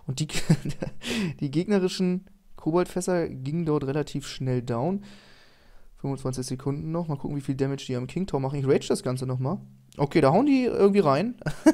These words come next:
<laughs> Sieht richtig gut aus. Also von der Animation her gefällt mir die Karte schon sehr. Vom Spielverhalten auch. Manchmal hat man Probleme, so eine schnelle Karte zu bändigen und man gu-, muss gucken, wie sie in ein Deck passen. Ich weiß nicht, ob er jetzt zum Beispiel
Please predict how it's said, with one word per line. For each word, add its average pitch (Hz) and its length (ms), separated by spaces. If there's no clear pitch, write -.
<laughs> 302 520
Sieht 151 160
richtig 151 260
gut 131 120
aus. 139 360
Also 151 240
von 185 160
der 220 80
Animation 233 560
her 147 300
gefällt 143 260
mir 131 60
die 123 60
Karte 120 220
schon 113 180
sehr. 127 200
Vom 135 160
Spielverhalten 165 560
auch. 208 300
Manchmal - 280
hat 240 40
man 226 100
Probleme, 160 580
so 131 60
eine 135 120
schnelle 143 220
Karte 135 400
zu 127 160
bändigen 160 400
und 135 160
man 127 160
gu-, - 240
muss 156 340
gucken, 202 280
wie 165 80
sie 185 140
in 180 140
ein 143 160
Deck 156 160
passen. 165 260
Ich 135 80
weiß 143 200
nicht, - 100
ob 117 60
er 127 80
jetzt 123 100
zum 127 80
Beispiel 120 240